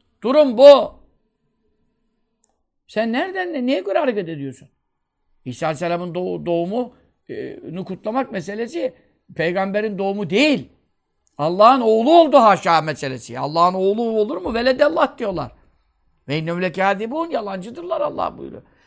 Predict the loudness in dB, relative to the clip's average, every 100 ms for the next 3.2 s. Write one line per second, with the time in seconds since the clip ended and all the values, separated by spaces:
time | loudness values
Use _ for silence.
0 | _ -12 -12 -12 -14 -12 -12 -10 -8 -8
1 | -10 -14 -14 -16 _ _ _ _ -16 -8
2 | -8 -6 -6 -6 -6 -10 _ -20 -20 -20
3 | -20 -20